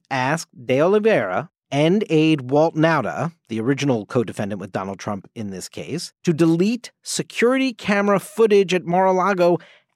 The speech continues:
after the Department of Justice issued a subpoena for it. The indictment alleges de Oliveira and Yusil Taveras, an information technology worker,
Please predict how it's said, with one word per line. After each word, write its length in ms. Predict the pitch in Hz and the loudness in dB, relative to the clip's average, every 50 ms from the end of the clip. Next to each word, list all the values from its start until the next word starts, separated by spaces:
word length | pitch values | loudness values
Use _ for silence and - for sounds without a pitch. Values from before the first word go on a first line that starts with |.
| - | -4
after 680 | 185 202 233 262 285 277 - - 185 160 156 156 165 165 - _ _ _ _ | -2 0 0 0 -2 -4 -2 0 2 4 4 4 2 0 -2 _ _ _ _
the 80 | - 190 | 0 0
Department 420 | 170 180 160 123 196 190 190 196 | 0 0 2 2 0 2 2 0
of 100 | 190 165 | 0 0
Justice 560 | 127 139 151 151 143 - - 208 208 180 - - _ | 0 2 2 2 0 0 0 0 0 0 -2 -8 _
issued 380 | - 139 123 - - 170 175 - - | -4 -2 -2 0 2 0 0 0 -2
a 60 | - | -4
subpoena 440 | - - 226 175 - 262 277 269 254 | -4 -2 -4 -2 -2 0 2 2 2
for 260 | 220 - 160 127 101 | 0 0 -2 -2 -2
it. 100 | 85 - _ _ _ _ _ _ _ _ _ - | -4 -8 _ _ _ _ _ _ _ _ _ 0
The 100 | 180 208 | 2 4
indictment 580 | 196 185 165 202 240 262 254 277 294 285 226 _ | 4 4 4 2 2 2 0 0 -2 -2 -4 _
alleges 680 | - 208 202 190 165 127 104 101 107 101 110 123 - - _ _ _ - | -2 0 2 2 2 0 0 -2 -6 -6 -8 -10 -12 -16 _ _ _ -4
de 140 | 117 160 180 | 0 2 4
Oliveira 640 | 202 220 220 208 190 160 110 95 98 120 160 190 208 _ _ _ _ _ _ _ | 4 4 4 4 2 2 0 0 -2 -2 -4 -6 -10 _ _ _ _ _ _ _
and 440 | - 156 175 190 220 240 233 240 - | 0 2 2 2 2 0 -2 -4 -8
Yusil 640 | - 123 165 220 220 - - 226 220 208 214 202 196 _ _ _ _ _ | -8 -4 -2 -2 -2 -2 0 2 2 2 2 0 -2 _ _ _ _ _
Taveras, 600 | - 226 202 170 147 110 80 87 110 - - - - _ _ _ _ - | 0 2 2 2 2 0 -2 -6 -8 -10 -12 -14 -18 _ _ _ _ -8
an 200 | - 123 127 - | -6 -6 -4 -2
information 680 | - 175 180 180 - 185 175 165 160 139 - 170 160 143 | 0 0 0 2 2 2 2 2 0 0 0 -2 -2 -2
technology 720 | - - 131 - - 147 151 165 175 175 147 110 120 117 | -2 -4 -4 -2 -2 0 0 2 2 0 0 -2 -4 -6
worker, 420 | 107 92 95 87 - _ - 82 | -6 -8 -10 -12 -12 _ -20 -20